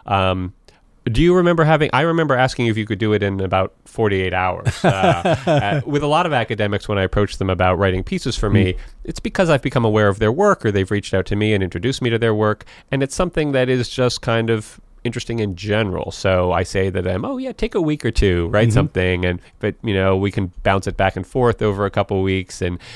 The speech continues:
Speaker 1: when the time comes, we'll just look for an opportunity to,
Speaker 2: Mm-hmm.
Speaker 1: s-, you know, find a publishing slot and drop it in." This was something where my boss had specifically said to me, "It's Monday or it's Tuesday,
Speaker 2: Mm-hmm.
Speaker 1: and I want this in Sunday," which means,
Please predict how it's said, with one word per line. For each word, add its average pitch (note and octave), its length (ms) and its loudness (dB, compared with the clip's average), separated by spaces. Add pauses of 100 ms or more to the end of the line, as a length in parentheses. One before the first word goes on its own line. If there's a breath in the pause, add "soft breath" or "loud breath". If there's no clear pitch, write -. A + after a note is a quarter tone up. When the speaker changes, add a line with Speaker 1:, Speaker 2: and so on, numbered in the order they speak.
(200 loud breath)
Speaker 1:
when F#2+ 220 0
the F#2 80 0
time F#2 440 0
comes, F#2 540 -2
we'll F2+ 120 -4
just F#2 220 -8
look - 160 -6
for G2+ 140 -6
an E2+ 60 -6
opportunity F2+ 640 -6
to, F2 100 -4
Speaker 2:
Mm-hmm. G#2+ 280 0 (160)
Speaker 1:
s-, - 200 -18
you G2 80 -6
know, E2+ 140 -4 (300)
find F2 220 -2
a F2 60 -6
publishing F2 400 -4
slot F2+ 240 -4
and F2+ 80 -8
drop F#2+ 240 -4
it G2+ 80 -4
in." F#2+ 120 0
This C#3+ 160 -2
was - 140 0
something G2 340 -2
where F#2 120 -2
my F2+ 160 -4
boss F#2+ 300 2
had F#2+ 100 -8
specifically - 500 -6
said F#2+ 240 -4
to - 100 -8
me, F2 240 -4
"It's - 280 -6 (300 soft breath)
Monday C3 520 4
or F#2 80 4
it's F2+ 180 -4
Tuesday, A2+ 680 4
Speaker 2:
Mm-hmm. A#2 320 -2
Speaker 1:
and F#2 320 0
I F#2+ 60 0
want G2 200 0
this - 200 -6
in F#2 120 -6
Sunday," G#2 480 0
which F#2 240 -4
means, F#2 480 -4